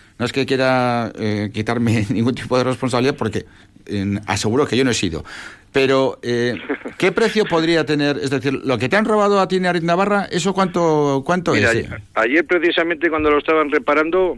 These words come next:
Speaker 2: pues al chico que estaba ahí, pues bueno, pues ya sabes, los curiosos y tal un poco,
Speaker 1: Sí.
Speaker 2: a ver qué precio de, de, de valor llegarían a tener, pues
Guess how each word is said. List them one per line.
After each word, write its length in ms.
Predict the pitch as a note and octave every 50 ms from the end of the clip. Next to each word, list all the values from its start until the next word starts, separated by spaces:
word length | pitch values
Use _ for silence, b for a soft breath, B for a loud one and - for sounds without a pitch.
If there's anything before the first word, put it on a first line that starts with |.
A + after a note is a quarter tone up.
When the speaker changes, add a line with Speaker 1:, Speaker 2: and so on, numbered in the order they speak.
| A#2 A#2+
Speaker 2:
pues 160 | - A2+ G2+ A2+
al 320 | G#2+ G#2 G#2 G2+ G2+ G2 F2+
chico 260 | - D3 C#3 - D3 B2
que 60 | C3+ C3+
estaba 300 | - - D3 C#3 C#3 C#3+
ahí, 260 | D3+ E3 F3+ F3+ D3
pues 260 | - - - G2+ F#2+
bueno, 240 | G#2+ C#3 A#2+ G2+ G2+
pues 180 | F2+ G#2+ A2 A#2
ya 120 | A#2+ A2+
sabes, 180 | A#2+ G#2+ G2 F#2
los 140 | F#2+ F2+ -
curiosos 560 | - G2 G2+ A2+ A#2+ A2+ - A#2+ A2+ A2+ G#2 -
y 60 | A2
tal 200 | - - B2+ B2+
un 100 | A2+ G#2
poco, 380 | - - B2+ - E3 F3 E3 - B B B
Speaker 1:
Sí. 160 | B B G#2 G2
Speaker 2:
a 80 | G#2
ver 140 | A#2+ C#3 B2+
qué 140 | - D3+ C3+
precio 420 | - C#3+ D3+ - - D3+ D3 C#3+
de, 320 | C3 C3 C3 B2 A#2 A#2 A#2
de, 300 | A2 G#2+ G#2+ G#2 G#2 G#2
de 120 | A2 G#2+
valor 300 | G2+ G#2+ A#2 C#3+ D#3+ D3+
llegarían 460 | C3+ A#2+ G#2+ G#2+ G#2+ A2+ B2 C3 B2+
a 80 | B2+ A2+
tener, 600 | - B2+ B2 C3 C#3+ D3+ C#3+ C3+ A#2 A2 G#2+ G2 - B B B B -
pues 320 | - A#2+ A2 A2 G#2 G2